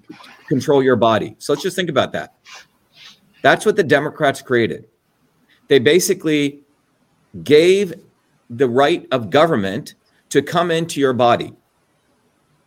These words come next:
And as people were being injured, instead of eliminating that government intervention, what did the Kennedys do again with other House of Representative people?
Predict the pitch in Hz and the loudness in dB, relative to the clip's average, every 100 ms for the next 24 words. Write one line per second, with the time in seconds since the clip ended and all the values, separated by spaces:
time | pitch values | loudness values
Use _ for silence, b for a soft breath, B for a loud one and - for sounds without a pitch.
0 | _ _ _ _ _ _ _ _ _ _ | _ _ _ _ _ _ _ _ _ _
1 | - 143 147 143 - 135 185 - 196 175 | -2 0 0 -2 0 0 0 -2 -6 -4
2 | 175 147 151 156 220 180 139 135 - 147 | -2 0 -2 -2 -4 -2 -2 -2 -4 -2
3 | 127 127 160 233 208 147 120 107 104 101 | -2 0 -2 0 0 0 0 0 -2 -2
4 | - 104 120 123 113 107 104 95 95 98 | -4 -2 0 0 -4 -4 -4 -4 -4 -4
5 | 131 170 165 _ _ - 113 143 156 165 | -6 -8 -12 _ _ -6 2 2 2 -4
6 | 160 135 131 147 147 - 160 156 190 208 | -4 -4 -4 -4 -4 -2 -2 0 -2 -2
7 | - - B B B B - - 131 123 | -6 -14 B B B B -12 -4 2 2
8 | 127 131 123 127 120 127 123 135 160 175 | 2 0 0 -2 -2 -2 -2 -2 -2 -4
9 | 127 120 120 110 | -4 -4 -4 -6